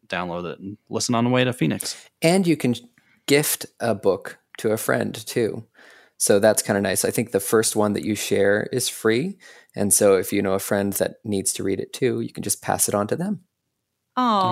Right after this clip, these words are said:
Speaker 1: Oh, cool.
Speaker 3: Shalem
Speaker 1: Cool.
Speaker 3: said he's gonna gift it to you, Matt. That's
Speaker 1: <laughs> Right? <laughs> No, he said if, if he had a free one left, he would gift it to me.
Speaker 3: If you were his friend, he would gift it to you.
Speaker 1: <laughs> Yeah.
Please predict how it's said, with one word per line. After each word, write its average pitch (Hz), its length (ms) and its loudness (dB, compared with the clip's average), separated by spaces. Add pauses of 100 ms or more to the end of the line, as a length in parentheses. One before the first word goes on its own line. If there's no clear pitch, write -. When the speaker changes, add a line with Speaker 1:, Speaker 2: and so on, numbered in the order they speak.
Speaker 1:
Oh, - 40 -2
cool. 220 340 -2 (240)
Speaker 3:
Shalem 269 380 -2
Speaker 1:
Cool. - 80 -4
Speaker 3:
said 262 100 -2
he's 277 160 -4
gonna 262 200 0
gift 277 300 -2
it 180 140 -4
to 185 140 -6
you, 170 100 -4
Matt. 165 420 -2
That's 220 300 -6
Speaker 1:
<laughs> 123 300 -4
Right? 127 580 2
<laughs> - 40 -18 (800)
No, 151 120 8
he 147 120 2
said 147 160 4
if, 143 340 0
if 139 140 2
he 147 100 6
had 135 120 6
a 110 60 2
free 123 260 2
one 107 200 2
left, 104 280 2
he 92 120 -4
would 90 140 -8
gift 82 240 -8
it - 80 -8
to - 100 -2
me. 127 180 -4
Speaker 3:
If 262 200 0
you 302 140 2
were 269 140 4
his 226 220 -2
friend, 233 340 0
he 190 140 0
would 175 140 -6
gift 180 260 -6
it 170 220 -4
to - 80 -4
you. - 20 -8 (160)
Speaker 1:
<laughs> - 80 -
Yeah. 101 140 2